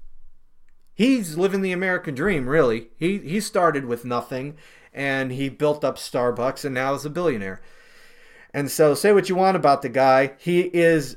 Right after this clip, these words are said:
accomplished, and, uh, he, he's pushing back against this, you know,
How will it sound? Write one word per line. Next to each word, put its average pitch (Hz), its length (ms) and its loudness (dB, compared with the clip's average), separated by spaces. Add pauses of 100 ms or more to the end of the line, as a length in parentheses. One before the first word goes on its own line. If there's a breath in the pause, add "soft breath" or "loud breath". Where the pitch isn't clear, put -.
accomplished, 151 760 -2
and, 123 480 -4
uh, 120 200 0
he, 151 360 -8
he's 170 220 -4
pushing 143 520 -4
back 147 440 0
against 117 460 -8
this, 107 400 -14
you 113 120 -10
know, 95 300 -10